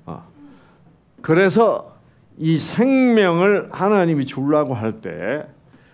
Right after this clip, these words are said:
그를 못 받도록 사망이 와서 탁 가로막습니다. 증오심.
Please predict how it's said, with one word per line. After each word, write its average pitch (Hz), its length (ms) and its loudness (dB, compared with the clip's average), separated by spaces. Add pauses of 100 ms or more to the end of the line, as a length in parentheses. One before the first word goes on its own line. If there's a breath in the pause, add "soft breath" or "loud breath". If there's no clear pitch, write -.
(380 soft breath)
그를 226 920 2
못 131 380 -2
받도록 208 960 2 (260)
사망이 143 640 -2
와서 117 380 -2
탁 - 240 -16
가로막습니다. - 840 -18 (840)
증오심. 101 600 -10